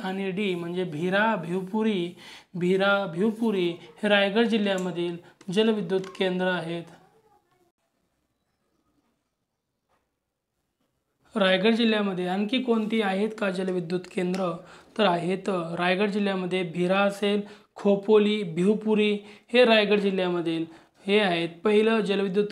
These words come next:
केंद्र खोपोली आहे महाराष्ट्रामधलं. तर हे वेगवेगळे प्रकल्प आपल्याला विचारले जातात. तर, अ, अशा पद्धतीने हे आपल्याला विचारले जातात अलीकडच्या काळात. भीरा, खोपोली, भिवपुरी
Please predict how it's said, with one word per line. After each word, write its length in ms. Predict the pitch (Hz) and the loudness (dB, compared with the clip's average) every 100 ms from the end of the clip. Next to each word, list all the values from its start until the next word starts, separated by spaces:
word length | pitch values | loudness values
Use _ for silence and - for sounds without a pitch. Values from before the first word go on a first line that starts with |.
| - | -2
केंद्र 380 | 190 185 190 190 - | -4 -2 -2 -4 -4
खोपोली 440 | 180 - 196 196 | -4 -2 -2 -2
आहे 220 | 190 190 | -4 -4
महाराष्ट्रामधलं. 960 | 185 175 180 180 208 196 190 185 185 196 - - - - | -4 -4 -4 -4 -4 -4 -4 -2 -4 -4 -10 -20 -20 -4
तर 60 | 220 | -2
हे 140 | 226 | 0
वेगवेगळे 560 | 214 214 214 220 220 226 | 2 2 2 2 2 2
प्रकल्प 480 | 226 208 208 202 208 | 0 0 0 0 0
आपल्याला 420 | 196 196 185 180 | -2 -2 -2 -2
विचारले 600 | 180 180 190 180 185 185 | -4 -2 -2 -2 -2 -2
जातात. 800 | 170 175 185 190 185 202 180 160 - - - _ 220 | -2 -4 -2 -2 -2 -2 -2 -4 -10 -20 -20 _ 2
तर, 180 | 220 226 208 | 4 4 2
अ, 480 | 190 190 185 190 | 2 4 4 2
अशा 200 | 185 208 | -2 -2
पद्धतीने 580 | 214 220 202 - 190 180 | -2 -2 -2 -2 -2 -2
हे 100 | 180 | -2
आपल्याला 340 | 196 196 202 196 | -4 -2 -2 -2
विचारले 480 | 190 - 202 226 | -4 -2 0 0
जातात 360 | 214 202 196 180 | 0 -2 -4 -6
अलीकडच्या 460 | 185 185 185 185 190 | -4 -4 -4 -6 -6
काळात. 240 | 185 185 | -6 -6
भीरा, 420 | 175 175 196 202 208 - - _ | -6 -2 2 0 -2 -10 -20 _
खोपोली, 580 | - 196 190 214 208 214 | -4 -2 2 2 4 2
भिवपुरी 720 | 180 170 208 202 214 208 208 | -2 0 0 0 -2 0 -2